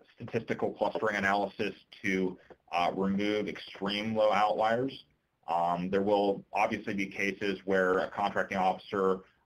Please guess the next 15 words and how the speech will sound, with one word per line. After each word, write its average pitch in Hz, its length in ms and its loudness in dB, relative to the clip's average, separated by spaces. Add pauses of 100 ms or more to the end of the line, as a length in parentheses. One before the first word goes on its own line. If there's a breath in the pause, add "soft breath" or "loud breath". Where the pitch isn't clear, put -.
uh, 87 320 2 (180)
will 101 140 0
need 98 260 -2
to 107 80 -2
review 98 440 2
and 95 100 2
award 95 340 2
prices 92 560 0
outside 90 460 -2
of 92 80 -6
the 98 80 -4
target 104 400 0
range. 110 500 -2
So 98 100 2
this 101 220 -2